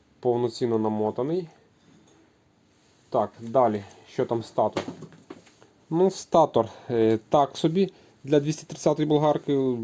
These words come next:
Нема захисту такого, щоб витки не спадали. Так, скажімо так, дві ниточки, дійсно, як воно є. Дві ниточки, тут і тут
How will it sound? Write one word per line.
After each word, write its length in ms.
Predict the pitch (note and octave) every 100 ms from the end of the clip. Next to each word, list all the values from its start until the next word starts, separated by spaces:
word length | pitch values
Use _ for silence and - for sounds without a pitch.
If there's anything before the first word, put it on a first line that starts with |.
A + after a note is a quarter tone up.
| A2+ _ _ _ _ _ _ - C3
Нема 480 | B2+ C3+ D3 C3+ A2 B2
захисту 600 | A2+ C3+ B2+ C#3+ - D#3
такого, 400 | D3+ E3 D#3 D#3 -
щоб 180 | - C#3+
витки 260 | C#3+ - D3+
не 100 | D3
спадали. 500 | - C#3+ C#3+ C#3 C3 - - -
Так, 180 | C3 -
скажімо 400 | - - A#2 A#2
так, 160 | A2+ G#2+ A2
дві 280 | A2+ A#2+ C#3+
ниточки, 480 | C3+ B2+ C3+ - C3+
дійсно, 300 | B2+ A#2 A#2
як 140 | A2
воно 140 | A#2 A2
є. 220 | A#2+ C3+ - - - _ _
Дві 300 | A#2 A#2 C3
ниточки, 600 | B2+ B2 A#2+ B2+ - D3+ C#3 - A#2+ -
тут 240 | - C3+ A#2+
і 40 |
тут 380 | A2 C3 A#2+